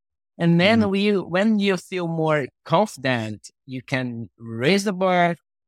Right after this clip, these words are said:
Speaker 1: and apply for events like B-Sides and World West. And who knows, you see, you'll see yourself at the stage of events like def con or Black Hat, right?
Speaker 2: Yeah,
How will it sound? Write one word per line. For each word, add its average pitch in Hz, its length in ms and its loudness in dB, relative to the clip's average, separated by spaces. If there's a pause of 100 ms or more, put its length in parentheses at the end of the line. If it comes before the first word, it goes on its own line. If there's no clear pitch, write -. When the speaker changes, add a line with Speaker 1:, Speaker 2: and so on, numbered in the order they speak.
Speaker 1:
and 147 120 0
apply 156 420 0
for 151 280 -2
events 139 640 -2
like 123 400 -8
B-Sides 139 840 0
and 120 220 -6
World 170 200 -4
West. 135 380 0 (960)
And 160 160 0
who 226 140 0
knows, 196 600 0 (360)
you 147 160 -2
see, - 160 -6
you'll 170 240 0
see 170 500 -6
yourself 147 720 -2 (100)
at 139 140 -4
the 139 120 0
stage 139 640 -2
of 127 320 0
events 123 500 -4
like 110 380 -4 (100)
def 139 340 0
con 110 640 -6
or 101 460 -8
Black 120 380 -6
Hat, 92 200 -16 (220)
right? 127 260 -14 (1040)
Speaker 2:
Yeah, 95 160 0